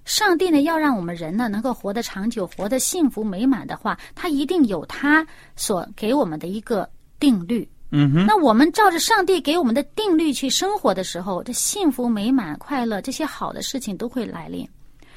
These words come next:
Speaker 1: 那么当我们不这样做的时候，我们自己违背了我们生存在世的一个必然的规律，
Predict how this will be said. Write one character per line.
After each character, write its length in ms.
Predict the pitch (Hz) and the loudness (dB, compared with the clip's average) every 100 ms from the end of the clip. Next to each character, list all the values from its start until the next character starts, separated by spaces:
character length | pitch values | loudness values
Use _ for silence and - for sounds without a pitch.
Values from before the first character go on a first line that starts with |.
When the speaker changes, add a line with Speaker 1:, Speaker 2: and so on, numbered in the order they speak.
| - - | -20 0
Speaker 1:
那 80 | 302 | 2
么 80 | 311 | 4
当 180 | 339 | 4
我 80 | 339 | 4
们 140 | 202 202 | 2 0
不 100 | 254 | -2
这 120 | 330 | 2
样 180 | 285 233 | 2 2
做 160 | 277 | 0
的 100 | 202 | 0
时 120 | 185 | -4
候， 120 | 202 240 | -2 0
我 80 | |
们 120 | 185 - | -2 0
自 200 | - 403 | 0 0
己 160 | 208 | -2
违 300 | 165 165 185 | -6 -4 -2
背 220 | 277 415 285 | 0 2 2
了 160 | 180 | 0
我 80 | 160 | -2
们 100 | 165 | -4
生 240 | - - 440 | -2 -2 -2
存 240 | - 208 226 | -4 -2 0
在 220 | 370 247 | 0 0
世 240 | - - | 0 0
的 80 | 220 | -2
一 100 | 214 | -2
个 100 | 240 | -2
必 260 | - 427 254 | 2 2 2
然 180 | 147 | -2
的 80 | 160 | -8
规 240 | 160 175 170 | -6 -6 -6
律， 180 | 170 | -8